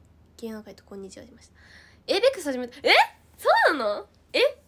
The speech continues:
なんか意外なんだけど。ちょっとまた教えてね。ちょっとハマってほしい。みんなお願いだから、エイベックスハマってってぐらいハマってほしい。あのー、うん。エイベックスは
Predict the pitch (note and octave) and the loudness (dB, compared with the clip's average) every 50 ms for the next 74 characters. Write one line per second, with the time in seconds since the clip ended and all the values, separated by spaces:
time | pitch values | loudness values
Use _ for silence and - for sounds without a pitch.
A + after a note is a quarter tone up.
0 | _ - - C4 D4+ C#4 - A#3 - - D4 D#4 A4 A#4 A#4 A#4 A#4 A4+ F#4 D#4+ | _ -14 -12 -10 -10 -10 -10 -10 -6 -4 -2 2 2 4 4 4 2 2 0 -2
1 | C#4 A#3+ A3 G3+ F3+ - - _ _ _ _ _ _ _ _ _ _ _ - - | -4 -6 -8 -8 -10 -10 -12 _ _ _ _ _ _ _ _ _ _ _ -20 -20
2 | - _ - A3+ A3+ A3+ A3+ - A#3+ A#3 - - _ - B3 A#3+ - - D4+ C#4+ | -20 _ -14 -12 -12 -10 -8 -8 -8 -8 -8 -10 _ -12 -8 -8 -6 -6 -6 -8
3 | C#4 D4 B3 F#3+ - D#3 C4+ _ _ - - - B3 - - G4 G4 G#4+ C5 C5 | -8 -10 -10 -10 -12 -14 -18 _ _ -20 -18 -16 -10 -6 -2 0 2 2 2 0
4 | - A#4+ B4 B4 A#4+ A#4+ A#4 E4+ D4 - - - - E4 - - B3 B3+ B3+ B3+ | 0 0 0 0 -2 -4 -8 -10 -10 -12 -16 -20 -20 -18 -12 -10 -8 -8 -6 -8
5 | - - - C4 D#4+ E4+ F4 E4 E4 E4 D#4+ F4+ - C4 - - C4 D#4+ C#4 D#4+ | -8 -4 -2 -2 0 0 0 -2 -2 -4 -4 -6 -8 -8 -4 -4 -4 -4 -4 -6
6 | E4+ - - - - - A#3+ B3+ C#4+ D4 - - - C#4+ D4 D4+ _ _ - G#3 | -10 -10 -14 -18 -14 -10 -6 -6 -6 -6 -8 -10 -10 -10 -10 -10 _ _ -18 -16
7 | A3 G#3 G3 F#3+ F#3+ - _ _ _ _ _ _ _ _ - A#3 G#3+ G#3+ G#3+ A3 | -14 -14 -14 -14 -16 -20 _ _ _ _ _ _ _ _ -18 -16 -16 -16 -16 -16
8 | - G#3+ A3 - - - G3 - - _ _ _ _ _ _ _ _ _ - - | -18 -20 -20 -20 -20 -20 -20 -20 -20 _ _ _ _ _ _ _ _ _ -20 -20
9 | _ _ _ _ _ _ _ _ - G#3+ G#3 G3+ G3+ G3+ G3 G3 G3 G3 G3 G3 | _ _ _ _ _ _ _ _ -14 -14 -12 -12 -12 -14 -14 -14 -16 -16 -16 -18
10 | G3 G3 G3+ G#3 - _ _ _ _ _ _ _ _ _ _ _ _ _ _ _ | -18 -18 -20 -20 -20 _ _ _ _ _ _ _ _ _ _ _ _ _ _ _
11 | _ - G#3 G3+ F#3+ G3+ G#3 - _ _ _ _ _ _ _ _ - A3+ A#3 C4 | _ -16 -16 -14 -14 -16 -18 -20 _ _ _ _ _ _ _ _ -12 -10 -8 -8
12 | C4 D#4 D#4+ - - - - - G#3+ G3 F3+ F3 E3+ F3 F3 - | -10 -10 -14 -16 -16 -20 -20 -18 -16 -16 -14 -14 -16 -18 -20 -20